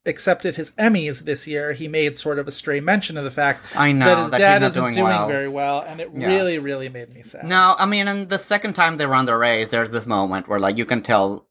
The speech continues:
Speaker 2: Mal is just trying his best to, like, keep up, but, like,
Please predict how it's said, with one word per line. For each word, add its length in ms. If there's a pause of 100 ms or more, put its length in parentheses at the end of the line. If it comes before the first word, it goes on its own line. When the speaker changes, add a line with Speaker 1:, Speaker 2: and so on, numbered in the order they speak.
Speaker 2:
Mal 320
is 80
just 240
trying 380
his 220
best 480
to, 80
like, 220
keep 220
up, 300
but, 120
like, 220